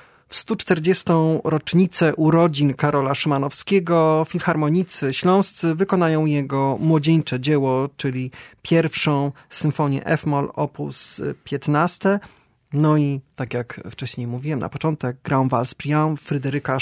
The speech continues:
Chopina w wersji orkiestrowej. To wszystko w ramach projektu Tutti P L. pod patronatem Polskiego Wydawnictwa Muzycznego.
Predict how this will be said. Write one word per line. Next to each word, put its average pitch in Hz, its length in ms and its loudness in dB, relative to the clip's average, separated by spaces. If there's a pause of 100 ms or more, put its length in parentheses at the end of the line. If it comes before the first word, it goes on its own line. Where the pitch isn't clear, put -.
Chopina 135 440 -2 (460)
w 123 60 -14
wersji 139 640 -4 (320)
orkiestrowej. 160 800 -4 (400)
To 220 100 2
wszystko 190 880 2 (160)
w 151 80 -10
ramach 170 360 2
projektu 156 1000 -2 (160)
Tutti 147 880 0
P 156 180 0
L. 175 380 2 (240)
pod - 160 -4
patronatem 151 680 -2
Polskiego 147 500 -2
Wydawnictwa 143 880 0
Muzycznego. 151 1080 2